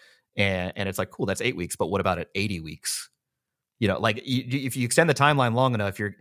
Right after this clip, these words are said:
y-, you're still maybe better off than where you started. And I, I, I probably would agree that that is a likely prediction, like, that's likely to happen. But, uh, man, it, it just,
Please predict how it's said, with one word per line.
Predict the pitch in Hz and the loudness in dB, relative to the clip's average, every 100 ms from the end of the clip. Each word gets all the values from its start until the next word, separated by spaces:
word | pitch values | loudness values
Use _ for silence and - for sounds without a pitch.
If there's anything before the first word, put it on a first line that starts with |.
| - _ _ - | -20 _ _ -4
y-, | 123 | -2
you're | 123 117 | 0 0
still | - 135 | 2 2
maybe | 143 135 127 | 4 2 0
better | 101 82 107 110 | 0 0 2 4
off | 98 110 - | 6 4 2
than | 101 | -2
where | 98 | -2
you | 95 | -4
started. | 87 - 92 131 151 156 _ _ _ | -6 0 0 2 0 -4 _ _ _
And | 95 92 | -4 0
I, | 90 98 - | 0 -2 -4
I, | 95 95 | -4 -4
I | 95 82 | -6 -10
probably | - - 104 110 113 123 117 | -10 2 4 4 2 0 -2
would | 117 | -2
agree | 110 113 117 117 117 - - _ _ _ _ _ 110 - - | -4 -4 -4 -4 -6 -10 -20 _ _ _ _ _ -20 -14 0
that | 110 - | 0 2
that | 104 95 | 2 2
is | 104 | 2
a | 104 | 0
likely | 98 104 117 | -2 -2 -4
prediction, | 104 110 104 - - | -4 -4 -4 -6 -14
like, | 92 - | -12 -8
that's | 85 - | -8 -2
likely | 95 - 110 | -2 -2 -4
to | |
happen. | 107 107 120 117 - - - - | 0 0 -2 -8 -10 -20 -20 -10
But, | 90 104 - | 2 4 4
uh, | 95 90 87 85 101 _ _ _ _ - - - | 2 2 0 -4 -14 _ _ _ _ -14 -14 -2
man, | 101 95 73 _ | 2 2 0 _
it, | - 92 - | -8 -8 -8
it | 98 | -8
just, | 101 - | -6 -6